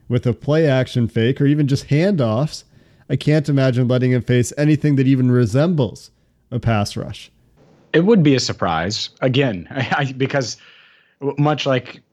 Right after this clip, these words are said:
Speaker 2: how I thought a few weeks ago, you know, what's the risk versus what's the reward? And can you simulate ninety to ninety-five percent of this in seven-on-sevens for him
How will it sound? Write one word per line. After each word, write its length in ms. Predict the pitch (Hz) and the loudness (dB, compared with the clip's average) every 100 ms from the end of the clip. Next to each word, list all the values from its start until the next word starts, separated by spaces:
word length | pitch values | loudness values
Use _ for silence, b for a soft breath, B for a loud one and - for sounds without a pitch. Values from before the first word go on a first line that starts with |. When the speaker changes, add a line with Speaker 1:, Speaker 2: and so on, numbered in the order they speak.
| _ | _
Speaker 2:
how 180 | 127 127 | -2 0
I 120 | 117 | 0
thought 220 | 117 123 117 | -2 -2 -4
a 40 | |
few 200 | - 117 | -2 -2
weeks 280 | 113 123 - | -2 -2 -4
ago, 500 | 101 92 90 87 80 | -2 -4 -6 -8 -8
you 300 | 113 101 113 | -6 -2 -2
know, 100 | 110 | -2
what's 300 | 98 131 - | 0 -2 -2
the 140 | 120 | -4
risk 320 | 107 107 95 - | -2 -2 -4 -6
versus 320 | 104 101 90 | -4 -4 -4
what's 200 | 104 - | -4 -4
the 120 | 90 | -2
reward? 520 | 87 87 87 78 - - | -2 0 -2 -2 -6 -4
And 400 | 101 92 90 85 - _ - - | 0 2 2 -2 -6 _ -20 -4
can 240 | - 127 | 2 4
you 180 | 127 123 | 6 4
simulate 800 | 117 - 135 117 113 104 101 - _ _ _ _ _ _ _ _ _ _ | 0 0 0 2 2 0 -2 -8 _ _ _ _ _ _ _ _ _ _
ninety 480 | 92 113 135 135 131 | -4 0 2 2 2
to 100 | 120 | 2
ninety-five 580 | 113 120 120 117 113 107 | 0 0 -2 -2 -4 -4
percent 320 | 110 131 113 | -6 -4 -2
of 120 | 92 | -2
this 380 | 98 98 - - b b b b | -4 -4 -8 -12 b b b b
in 140 | 117 104 | -4 -2
seven-on-sevens 840 | - 135 123 110 98 101 90 90 | 0 0 0 -4 -4 -6 -6 -8
for 300 | - 87 87 | -6 -4 -2
him 180 | 85 | -4